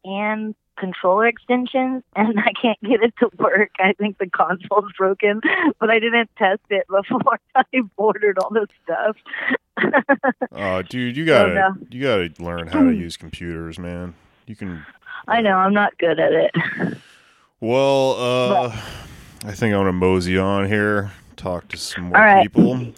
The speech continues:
Speaker 2: But thank you for joining me. What's your Venmo, dude?
Speaker 1: Uh, it's just my Twitter handle at Avery Reed Moore.
Speaker 2: Cool. Well, guys, give money to my friends.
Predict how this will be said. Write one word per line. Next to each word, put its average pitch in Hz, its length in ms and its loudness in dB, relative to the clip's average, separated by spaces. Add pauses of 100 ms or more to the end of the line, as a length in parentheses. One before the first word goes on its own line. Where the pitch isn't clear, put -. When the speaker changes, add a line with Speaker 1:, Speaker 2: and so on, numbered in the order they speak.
Speaker 2:
But 98 220 -8
thank 104 300 0
you 117 120 0
for 104 120 -12
joining 110 300 2
me. 120 60 2
What's 113 200 2
your 147 120 2
Venmo, 85 540 -2
dude? 92 260 -4 (1000)
Speaker 1:
Uh, 220 160 2
it's - 160 -6
just 262 180 0
my 262 180 0 (100)
Twitter 202 200 -2
handle 190 340 0
at 175 180 2
Avery 180 280 -6
Reed 175 180 -10
Moore. 165 300 -8 (360)
Speaker 2:
Cool. 95 600 2
Well, 107 400 6
guys, 127 520 4
give 113 300 -2
money 117 260 2
to 98 100 4
my 98 120 0
friends. 107 580 -4